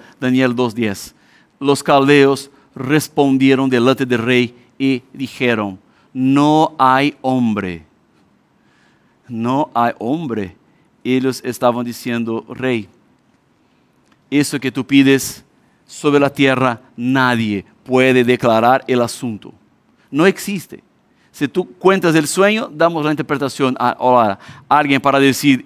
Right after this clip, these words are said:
el sueño que está solamente en su cabeza, que tú soñaste la noche, y decir la interpretación, no hay quien pueda hacerlo. Además de esto,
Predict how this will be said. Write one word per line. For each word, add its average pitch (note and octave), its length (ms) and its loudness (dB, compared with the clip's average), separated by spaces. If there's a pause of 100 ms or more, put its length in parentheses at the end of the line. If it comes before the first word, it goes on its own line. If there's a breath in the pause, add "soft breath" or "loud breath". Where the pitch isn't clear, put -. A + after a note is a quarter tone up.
el A3 320 4
sueño C3 640 0 (260 soft breath)
que D3 320 2
está C#3+ 220 0
solamente D#3 420 0
en E3 80 -2
su E3+ 140 -8
cabeza, C3+ 540 0 (420 soft breath)
que C#3 120 -4
tú F3 120 -4
soñaste D#3+ 480 2
la D#3 120 4
noche, C3 380 -2 (240 soft breath)
y C#3+ 120 2
decir C#3+ 280 4
la D#3+ 80 4
interpretación, D3 560 0
no D#3+ 380 2
hay D#3 140 0
quien C#3+ 240 -2
pueda C3+ 340 2
hacerlo. G#2 680 -2 (760 soft breath)
Además D3 440 2
de D3+ 120 2
esto, C3+ 340 -2